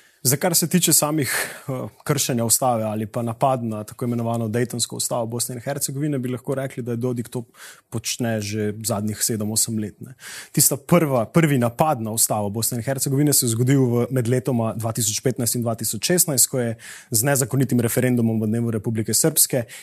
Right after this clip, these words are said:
izvedel tisti prvi korak k imaginariju, kot vedno poudariva, eh, samo-, Republike Srpske kot samostojne entitete, kot samostojne države. Gre v bistvu za performance.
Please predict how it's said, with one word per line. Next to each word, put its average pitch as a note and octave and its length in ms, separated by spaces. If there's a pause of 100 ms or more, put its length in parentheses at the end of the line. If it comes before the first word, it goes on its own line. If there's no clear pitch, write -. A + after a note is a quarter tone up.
izvedel A#2 420
tisti A#2 320
prvi C3+ 360
korak B2 520
k - 80
imaginariju, A#2 640
kot - 200
vedno A2 240
poudariva, A2+ 720 (140)
eh, A2+ 160 (280)
samo-, B2 380
Republike A#2 380
Srpske D3+ 360
kot - 120
samostojne A2 600 (260)
entitete, A#2 520
kot A#2+ 160
samostojne A2 600
države. F#2+ 440
Gre A2+ 140
v G#2 120
bistvu A2 200
za A2+ 120
performance. G2+ 580